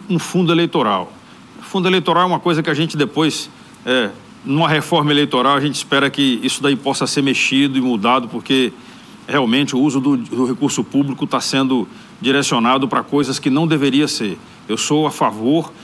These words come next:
de que haja um tipo de financiamento pras campanhas, porque elas, elas são caras, todo mundo cobra muito pra poder fazer um trabalho de divulgação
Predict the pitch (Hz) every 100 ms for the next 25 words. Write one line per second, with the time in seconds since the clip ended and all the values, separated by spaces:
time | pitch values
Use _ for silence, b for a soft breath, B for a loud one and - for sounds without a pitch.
0 | B B 120 131 147 135 - 127 160 151
1 | 156 143 - 185 147 147 143 139 123 117
2 | 107 151 185 127 110 - 95 113 131 160
3 | - 113 123 107 90 123 120 107 107 127
4 | - 120 - 117 156 151 - - B B
5 | B - 143 123 151 123 143 143 131 104
6 | 127 160 131 - 127 117 113 107 123 113
7 | 113 107 117 117 107 110 101 107 127 117
8 | - 127 127 117